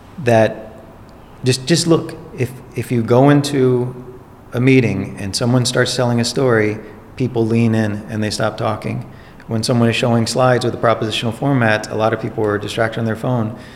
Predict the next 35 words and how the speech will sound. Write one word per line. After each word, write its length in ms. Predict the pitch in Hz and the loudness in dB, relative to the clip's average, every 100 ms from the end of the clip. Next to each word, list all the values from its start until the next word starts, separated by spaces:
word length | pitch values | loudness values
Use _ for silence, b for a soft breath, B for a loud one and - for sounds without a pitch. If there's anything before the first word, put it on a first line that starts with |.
| B - | B -2
You 140 | 123 | 0
sit 220 | 131 131 | 4 2
down, 280 | 127 120 120 | 2 0 0
you 80 | 113 | 0
say, 180 | 120 110 | 2 2
"Let 120 | 120 | 4
me 100 | 123 | 2
tell 180 | 127 120 | 2 2
you 120 | 117 | 2
a 60 | 110 | 0
story," 500 | 139 131 120 113 107 | 0 2 2 0 -2
and 140 | 110 | -2
you 60 | 107 | -2
notice 240 | 107 110 | -2 -2
that 160 | 110 - | -4 -4
people 220 | 110 110 | -4 -2
will 60 | |
perk 240 | 104 117 - | -2 -4 -4
up, 140 | 110 | -4
they 120 | - | -2
will 100 | 104 | -2
look 180 | 107 110 | -2 -4
at 120 | 110 | -6
you 60 | 117 | -6
in 60 | 104 | -6
a 60 | |
different 340 | 104 104 113 110 | -6 -6 -6 -4
way. 260 | 110 123 - B B B B B B B | -4 -6 -10 B B B B B B B
So 160 | - 120 | -2 4
there's, 480 | 120 117 117 113 | 6 6 4 0
uh, 500 | 113 107 107 107 104 - - - - - - - - | -2 0 0 -2 -4 -10 -20 -20 -20 -20 -20 -16 -6
definitely 380 | 127 147 120 | -4 -2 0
a, 180 | 110 104 - - - | 0 0 -4 -16 -4
and 260 | 139 - | -4 0
just 240 | 160 - | -2 -2